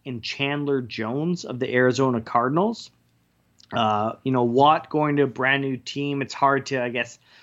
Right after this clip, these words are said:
you know, really judge, like, what is that going to mean for the Cardinals? But I think Watt and Jones is a terrifying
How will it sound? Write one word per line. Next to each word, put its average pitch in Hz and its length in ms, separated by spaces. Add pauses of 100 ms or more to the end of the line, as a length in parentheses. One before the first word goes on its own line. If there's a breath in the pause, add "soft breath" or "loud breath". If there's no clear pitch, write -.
(340 soft breath)
you 123 100
know, 107 220 (500)
really 135 440
judge, 120 460
like, 110 180
what 120 280
is 120 120
that 123 200
going 120 320
to 117 140
mean 113 500
for 127 300
the 113 100
Cardinals? 135 560
But 120 200
I 120 40
think 120 200
Watt 117 420
and 110 160
Jones 117 580
is 113 320
a 110 300
terrifying 117 1120